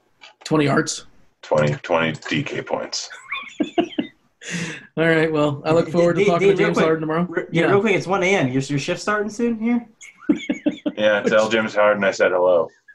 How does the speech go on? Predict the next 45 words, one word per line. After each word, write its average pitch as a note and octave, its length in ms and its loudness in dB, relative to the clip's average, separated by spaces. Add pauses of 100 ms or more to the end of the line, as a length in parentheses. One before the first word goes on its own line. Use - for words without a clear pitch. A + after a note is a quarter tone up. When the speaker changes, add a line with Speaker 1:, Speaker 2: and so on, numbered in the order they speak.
(220)
Speaker 1:
I, E3+ 280 -2
I E3+ 140 0
gotta, E3+ 440 0 (360)
Jiggles F#3+ 360 2
is E3 120 2
covering E3 420 2
for D3+ 120 2
me. C#3 380 0
<laughs> - 40 -20 (1300)
We G3+ 120 4
gotta G#3+ 220 4
get D3 120 2
out C#3 180 0
of C#3 40 -2
here. C#3 300 0
I D#3 80 2
hope F3+ 180 2
you E3+ 80 4
all D3+ 140 2
enjoy C#3 280 0
our C#3 120 -2
nonsense. C3+ 680 -4 (240)
I A#2+ 40 -6
hope D#3+ 200 0
you D#3+ 80 4
all C#3+ 120 4
understand C#3 520 0
this C3 140 0
is B2+ 100 -2
a C3+ 120 2
first C#3 420 -4
look C3 180 -2
podcast. C3+ 480 -2
That's B2+ 160 -4
why C3+ 180 0
we C#3 120 0
don't C#3 80 0
have C3 120 -4
to C3+ 60 -4
get C#3 220 -2 (480)
too B3+ 140 4
far D#3+ 320 0
into D3 180 2
the C3+ 80 0
numbers. C3 640 -2